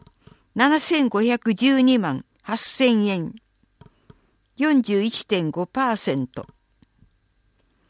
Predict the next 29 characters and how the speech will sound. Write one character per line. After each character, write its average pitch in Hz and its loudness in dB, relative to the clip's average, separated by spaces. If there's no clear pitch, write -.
国 320 2
庫 214 4
支 262 2
出 262 -2
金、 220 0
二 262 2
百 294 0
五 277 2
十 262 0
億 - -8
七 269 2
千 269 -2
五 214 2
十 269 2
七 254 2
万 175 -4
二 220 0
千 226 2
円。 190 -6
十 285 -2
八 294 -6
点 185 0
九 262 -2
パ 240 -6
ー 196 -6
セ 160 -6
ン 151 -8
ト。 - -16
と、 294 0